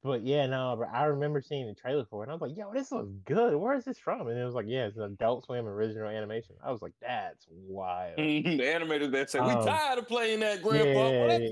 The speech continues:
Speaker 2: do
Speaker 1: yeah. They're like,
Speaker 2: anime."
Speaker 1: "Toonami ain't all, they like, Toonami ain't got all the hits. We here too." Um, but the main, so the main character used to be a ninja, right?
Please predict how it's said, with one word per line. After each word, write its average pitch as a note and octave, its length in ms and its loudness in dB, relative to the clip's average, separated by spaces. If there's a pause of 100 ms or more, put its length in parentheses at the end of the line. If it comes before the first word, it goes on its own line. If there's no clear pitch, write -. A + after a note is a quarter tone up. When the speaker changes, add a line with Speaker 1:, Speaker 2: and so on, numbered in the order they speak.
(100)
Speaker 2:
do A#2 180 2
Speaker 1:
yeah. A2+ 60 0
They're C3 180 4
like, A#2 280 2
Speaker 2:
anime." C#3+ 220 2
Speaker 1:
"Toonami D#3+ 260 0
ain't D3 100 0
all, C3+ 340 2
they B2+ 160 -4
like, B2 280 -4
Toonami C#3+ 420 -4
ain't C#3+ 180 -4
got B2+ 140 4
all B2+ 160 4
the A#2+ 100 0
hits. C#3 320 -6
We C#3 160 -4
here C#3 180 0
too." C3 300 -10 (460)
Um, B2+ 500 2
but A#2+ 200 0 (340)
the - 80 -8
main, C#3 260 -2
so D3 160 0
the C3+ 80 -2
main D3+ 300 -2
character C#3+ 440 -2
used A#2 240 -8
to A#2+ 60 -10
be A2 100 -6
a G2 60 -6
ninja, G#2 320 -8
right? F#2+ 260 -6